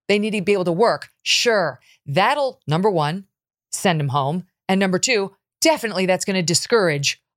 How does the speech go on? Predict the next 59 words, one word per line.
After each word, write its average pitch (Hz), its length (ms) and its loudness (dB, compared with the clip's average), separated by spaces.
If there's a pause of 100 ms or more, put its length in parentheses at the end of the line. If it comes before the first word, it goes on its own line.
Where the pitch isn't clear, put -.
other 214 280 4
people 147 520 -2 (260)
<laughs> - 260 -20
just 262 220 4
like 208 280 2
them 143 300 0 (180)
from 202 200 0
flooding 208 380 2
across 165 380 0
the 165 100 0
southern 151 360 2
border. 151 300 2
We've 180 160 0
made 202 160 2
it 196 100 -2
easier 359 520 0 (220)
for 233 80 0
you 233 100 0
to 214 80 -4
get, 202 200 -2 (200)
we're 233 80 2
gonna 220 80 0
put 320 140 -2
you 277 60 4
on 220 60 2
a 175 120 -8
bus, 370 300 0 (140)
we're 196 100 0
gonna 156 120 -6
drive 208 260 2
you 202 60 0
up - 80 -6
to 180 100 -8
New 185 80 0
York 339 300 -2 (180)
or 151 80 -2
San 226 280 -2
Fran, 339 360 0 (220)
L 226 240 2
A, 311 220 0 (160)
wherever 240 200 2
you, 226 120 -4
Martha's 175 300 -2
Vineyard 302 360 -2 (140)
is 208 80 -2 (100)
awesome. 302 480 0 (100)
You're 190 120 -2
gonna 180 180 -2
love 247 240 0
your 254 100 -4
pla-, - 120 -4
and 370 220 2
then 339 100 2
we're 330 80 -6
gonna 277 120 -2
get 226 200 0
you 226 80 0
a 180 40 -2
job. 151 360 0